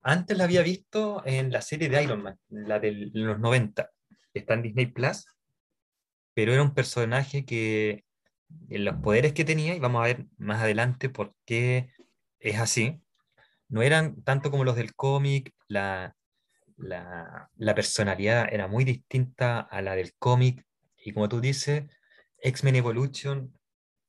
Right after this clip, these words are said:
toma mucho del personaje del cómic, por motivos que, de nuevo, vamos a decir más adelante, así que ahí estén a la guaype, como se dice en buen chileno. En, tampoco los pueden aprovechar al máximo, pero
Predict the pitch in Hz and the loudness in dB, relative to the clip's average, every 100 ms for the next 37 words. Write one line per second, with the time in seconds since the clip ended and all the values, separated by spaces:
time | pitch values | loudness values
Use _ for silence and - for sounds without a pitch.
0 | _ - 143 135 139 156 156 147 139 143 | _ 0 4 6 4 2 0 -2 -2 -2
1 | 127 147 131 147 135 - 147 165 - _ | 0 -2 2 0 0 -6 -6 -6 -10 _
2 | _ _ _ _ _ _ 110 104 107 123 | _ _ _ _ _ _ 0 2 4 2
3 | 127 120 107 98 127 110 110 107 123 117 | 2 0 -2 0 2 2 0 -2 -6 -4
4 | 117 139 147 147 135 175 98 - 110 107 | 2 4 4 4 0 -4 -4 -6 -2 -2
5 | 104 104 - _ - 104 113 110 120 143 | -2 -4 -8 _ -12 -2 2 4 6 6
6 | 147 - 196 - _ _ _ - 110 117 | 2 -2 -6 -8 _ _ _ -8 -4 -2
7 | 113 120 120 127 143 151 165 190 - _ | 0 0 2 0 0 0 -2 -4 -10 _
8 | _ _ _ _ _ _ - 104 101 98 | _ _ _ _ _ _ -6 0 4 4
9 | 98 101 98 95 92 92 _ _ _ _ | 2 -2 -4 -8 -12 -14 _ _ _ _
10 | _ _ _ _ _ _ _ _ 107 101 | _ _ _ _ _ _ _ _ -4 2
11 | 135 131 127 127 127 127 113 - 120 117 | 4 4 4 4 6 4 2 0 0 0
12 | 127 127 180 165 | -2 -2 -6 -6